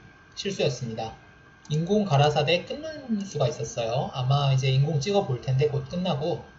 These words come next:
끊으면 흑이 이렇게 잡을 수밖에 없으니까 그때 이렇게 막아갔으면 되게 많이 좋은 바둑이었습니다. 이건 이제 뭐 쳐놓을 수도 있고요.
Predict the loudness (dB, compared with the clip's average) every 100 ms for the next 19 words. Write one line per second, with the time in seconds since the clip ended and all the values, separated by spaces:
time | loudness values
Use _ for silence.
0 | -20 -20 -20 -2 0 0 0 0 0 -8
1 | -18 -20 -20 -6 0 0 0 -2 -2 0
2 | 0 -2 -4 -6 -6 -4 -2 -2 -2 -4
3 | -12 -20 -20 -10 -8 0 4 4 4 2
4 | 0 0 -4 -6 -6 0 0 0 -4 -8
5 | -2 0 2 2 2 2 0 0 -4 -8
6 | -6 -4 -4 -4 -8 -12 -18 -4 0 2
7 | 0 0 -6 -4 -2 -2 -6 -10 -12 -8
8 | -6 -6